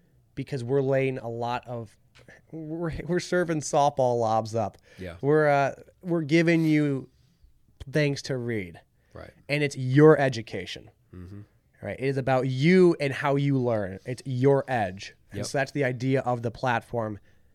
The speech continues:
Speaker 1: and why it's not just, we're gonna talk about muscle physiology and nutrition. No. You're getting an edge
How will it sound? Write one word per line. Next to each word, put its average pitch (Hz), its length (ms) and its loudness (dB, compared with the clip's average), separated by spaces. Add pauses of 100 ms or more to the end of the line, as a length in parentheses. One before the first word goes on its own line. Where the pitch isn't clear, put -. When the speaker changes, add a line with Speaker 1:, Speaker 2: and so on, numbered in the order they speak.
(140)
Speaker 1:
and 135 200 -2
why 143 240 2
it's 127 220 -10
not 139 460 0
just, 127 520 -2 (260)
we're 113 120 -8
gonna 117 180 -2
talk 113 200 -2
about 104 180 0
muscle 101 240 -2
physiology 95 640 0
and 95 80 -2
nutrition. 87 460 -6 (420)
No. 123 640 6 (520)
You're 127 100 -6
getting 156 160 4
an 135 120 0
edge 135 400 0